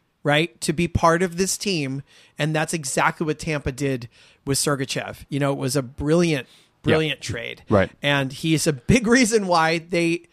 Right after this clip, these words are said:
Speaker 1: they got to where they were. Right now, that team was considerably closer to winning than the Sharks,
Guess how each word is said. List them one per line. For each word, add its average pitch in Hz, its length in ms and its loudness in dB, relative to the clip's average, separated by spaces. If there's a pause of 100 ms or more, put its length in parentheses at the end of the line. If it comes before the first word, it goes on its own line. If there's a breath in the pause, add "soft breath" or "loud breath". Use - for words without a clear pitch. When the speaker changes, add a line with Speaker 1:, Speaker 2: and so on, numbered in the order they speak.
(220)
Speaker 1:
they 156 140 4
got 151 380 -2
to 165 100 -2
where 147 240 0
they 147 140 2
were. 151 480 0
Right 151 180 -4
now, 156 140 0
that 185 220 2
team 175 200 -2
was 156 160 -2
considerably 151 640 -2
closer 139 420 -2
to 135 80 -2
winning 135 340 -6
than 131 120 -8
the 127 80 -8
Sharks, 143 380 -4